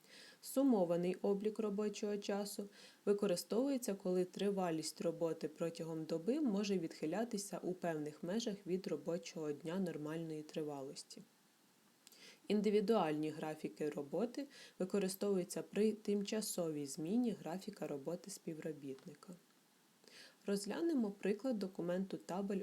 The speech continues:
обліку робочого часу». Для того, щоб створити даний документ, вам необхідно зайти в підсистему «Кадри», вибрати облік робочого часу і натиснути на кнопку «Створити».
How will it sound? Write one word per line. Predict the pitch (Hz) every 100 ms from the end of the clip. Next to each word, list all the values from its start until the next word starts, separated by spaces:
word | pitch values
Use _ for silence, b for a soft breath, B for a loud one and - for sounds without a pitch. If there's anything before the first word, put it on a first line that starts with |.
| -
обліку | 165 165 170 - 156
робочого | 143 160 160 - 160
часу». | 160 - 143 - - - _ B B B B 220
Для | 226
того, | - 226 190 180
щоб | - 185 175
створити | - - 190 202 160 - 156
даний | 156 160 160 160
документ, | 185 185 220 277 330 330
вам | 196 196 190
необхідно | 175 175 - 185 180 156
зайти | 160 165 165
в |
підсистему | 156 156 - 180 - 156 143 139
«Кадри», | - 151 151 180 254 254
вибрати | 214 190 165 - 160
облік | - 175 156 151
робочого | 160 147 156 147 - 143
часу | 139 208 254 277 277
і | 240
натиснути | 196 - 240 240 214 175
на | 165
кнопку | 156 170 202 - 170
«Створити». | - 175 170 156 135 135 -